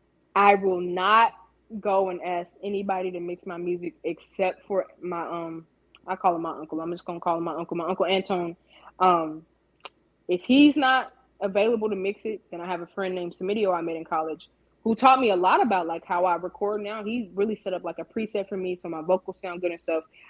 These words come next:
I always trust him to do a mix if I can't, like, go to Anton. But I really won't ask anybody else to mix my stuff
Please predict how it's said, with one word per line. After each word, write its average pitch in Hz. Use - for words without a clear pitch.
I 214
always 240
trust 208
him 220
to 196
do 190
a 180
mix 180
if 190
I 170
can't, -
like, 160
go 175
to 165
Anton. 175
But 170
I 269
really 277
won't 180
ask 180
anybody 175
else 170
to 180
mix 170
my 165
stuff 165